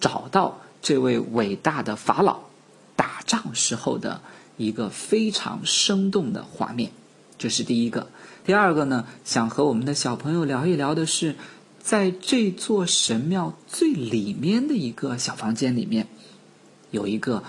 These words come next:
非常传奇的、神秘的一个小故事。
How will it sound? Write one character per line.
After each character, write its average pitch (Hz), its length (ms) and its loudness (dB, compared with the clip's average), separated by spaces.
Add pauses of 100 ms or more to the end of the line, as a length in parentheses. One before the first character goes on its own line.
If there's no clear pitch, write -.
(200)
非 127 240 0
常 101 340 -6
传 117 380 0
奇 - 260 0
的、 - 220 0 (300)
神 - 380 2
秘 185 360 2
的 - 160 -6 (440)
一 104 100 -4
个 113 100 -4
小 87 240 -2
故 - 160 -10
事。 - 180 -4